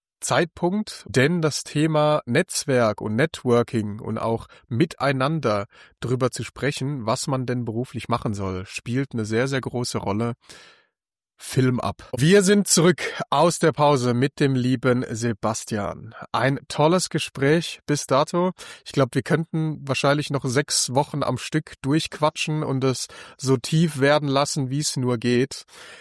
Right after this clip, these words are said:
Wir haben aber ja keine Zeit. Deswegen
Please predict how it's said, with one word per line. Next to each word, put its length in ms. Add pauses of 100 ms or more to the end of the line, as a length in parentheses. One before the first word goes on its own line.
(340)
Wir 360 (340)
haben 440 (100)
aber 300
ja 200
keine 460
Zeit. 560 (500)
Deswegen 720